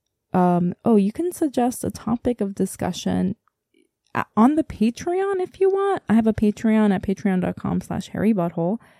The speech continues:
Um, I go through any suggestions that I see there first. And if you don't wanna subscribe, 'cause it, you know, Patreon is, you have to pay,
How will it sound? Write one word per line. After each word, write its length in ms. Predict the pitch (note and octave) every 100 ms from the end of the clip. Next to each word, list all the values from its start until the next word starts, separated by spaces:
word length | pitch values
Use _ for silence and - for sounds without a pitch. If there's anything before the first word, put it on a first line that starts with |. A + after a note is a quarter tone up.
| _ _ _ _ _ _ F#3+
Um, 440 | F3+ E3+ E3+ E3 _ _ _ _ _ - -
I 80 | A3
go 240 | G3 F3 F#3+
through 220 | - G3+
any 220 | D3+ E3+
suggestions 600 | G3+ G#3 D#3+ F3 F#3+ F3+
that 120 | F3
I 60 | D#3
see 280 | - - E3
there 240 | - -
first. 480 | - - - - - - - - - _ _ _ -
And 600 | F#3 F3+ F3+ F#3 F3+ - - _ -
if 200 | G3+ -
you 60 |
don't 280 | F#3+ A#3+ B3
wanna 220 | G#3 G#3
subscribe, 1000 | A#3+ - - - - D#4+ D#4+ F#3 F3 G3
'cause 200 | - G3
it, 140 | F#3+ -
you 180 | - F#3+
know, 120 | D#3+
Patreon 520 | F#3+ F3 - F3+ E3+
is, 220 | E3+ - -
you 80 |
have 60 | F#3
to 80 | -
pay, 400 | - - -